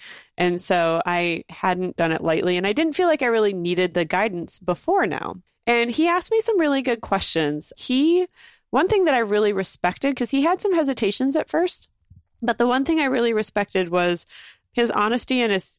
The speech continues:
candidness about it. And so he asked me what it was I wanted to get out of this, which for me was clarity, like, straight up clarity on the process,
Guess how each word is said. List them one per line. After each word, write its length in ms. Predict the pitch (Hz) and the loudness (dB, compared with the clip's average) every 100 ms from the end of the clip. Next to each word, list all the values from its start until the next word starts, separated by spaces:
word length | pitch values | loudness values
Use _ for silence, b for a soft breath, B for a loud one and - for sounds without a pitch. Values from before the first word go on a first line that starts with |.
| - | -4
candidness 560 | 202 196 185 175 170 | 0 0 0 -2 -2
about 300 | 175 175 180 | 0 0 2
it. 160 | 269 - B B B - | 2 -2 B B B -2
And 140 | 220 | 0
so 140 | 269 | 2
he 160 | 262 285 | 2 2
asked 240 | 262 - | 0 -2
me 100 | 277 | -2
what 240 | 240 226 226 | 0 2 2
it 100 | 226 | 2
was 220 | 220 208 | 0 0
I 80 | 202 | 0
wanted 400 | 196 190 190 185 | 2 2 0 -2
to 100 | 196 | -2
get 160 | 180 | 0
out 140 | 160 151 | 0 0
of 80 | 147 | -2
this, 240 | 160 - | -4 -4
which 160 | 185 - | -4 -2
for 160 | 226 | 0
me 260 | 247 330 190 | 2 2 2
was 200 | 170 - | -2 -4
clarity, 560 | - 170 160 - - - _ - | -2 -2 -2 -4 -10 -20 _ -4
like, 180 | 180 - | -2 -2
straight 280 | - 240 226 | -2 0 0
up 160 | 214 | -2
clarity 400 | - 190 190 190 | -2 0 0 0
on 140 | 180 170 | -4 -2
the 220 | 160 - | -4 -4
process, 720 | - - 175 - - 359 - | -6 -2 -2 0 0 0 -4